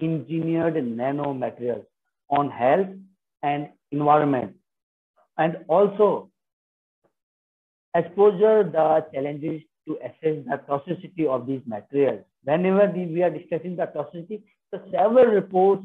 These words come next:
on toxicity assessment of nanomaterials published in the last few decades. However, still it is a challenging task to investigate the interaction of nanomaterials with the biological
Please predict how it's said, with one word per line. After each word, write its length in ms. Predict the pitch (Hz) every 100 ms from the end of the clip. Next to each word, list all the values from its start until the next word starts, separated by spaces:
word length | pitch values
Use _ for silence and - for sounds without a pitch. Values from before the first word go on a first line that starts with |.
| -
on 280 | - 170 160 - -
toxicity 520 | 180 196 185 - 180
assessment 560 | 156 - - 151 156 -
of 200 | 135 -
nanomaterials 600 | 131 165 156 131 151 143 -
published 340 | 139 139 165 160 - _ _
in 160 | 156 156
the 100 | 156
last 380 | 139 131 147 143 -
few 160 | 135 131
decades. 440 | 127 131 123 113 - _ _ _ _ _ _ _ _ _ _ -
However, 680 | - 147 180 185 165 139 - _ _ _ _ - -
still 180 | 240 233 226
it 120 | 160
is 120 | 165
a 160 | 165 175
challenging 500 | 135 151 170 208 190
task 320 | 147 160 -
to 80 | 143
investigate 640 | 143 135 - 143 151 143
the 80 | 165
interaction 640 | 147 143 - 143 _ 180 165
of 160 | 151
nanomaterials 480 | 120 123 160 147 151 151 _ - -
with 220 | 139 147
the 120 | 156 156
biological 720 | 139 131 135 131 131 156